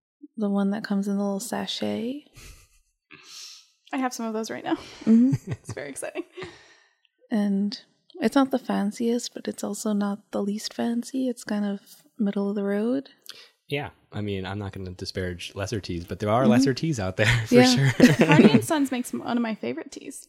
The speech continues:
Speaker 2: Their
Speaker 1: Which
Speaker 2: Paris
Speaker 1: one?
Speaker 2: tea. Their Paris black tea.
Speaker 1: Oh, I've had that.
Speaker 2: Yes.
Speaker 1: It's fruity.
Speaker 2: Mm-hmm.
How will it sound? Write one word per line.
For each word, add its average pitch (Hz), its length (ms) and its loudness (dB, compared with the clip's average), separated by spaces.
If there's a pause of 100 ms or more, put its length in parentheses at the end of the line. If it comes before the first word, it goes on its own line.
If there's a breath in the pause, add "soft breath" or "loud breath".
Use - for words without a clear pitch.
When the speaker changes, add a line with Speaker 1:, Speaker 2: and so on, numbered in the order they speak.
Speaker 2:
Their 294 120 0
Speaker 1:
Which 240 80 0
Speaker 2:
Paris 254 280 2
Speaker 1:
one? 240 40 -4
Speaker 2:
tea. - 280 -8 (240)
Their 269 100 -8
Paris 247 300 -12
black - 220 -14
tea. - 120 -20
Speaker 1:
Oh, 254 260 4
I've 220 140 -4
had 214 240 -4
that. 226 260 -4
Speaker 2:
Yes. 247 260 -14
Speaker 1:
It's 233 140 -4
fruity. 233 560 -2
Speaker 2:
Mm-hmm. 233 260 0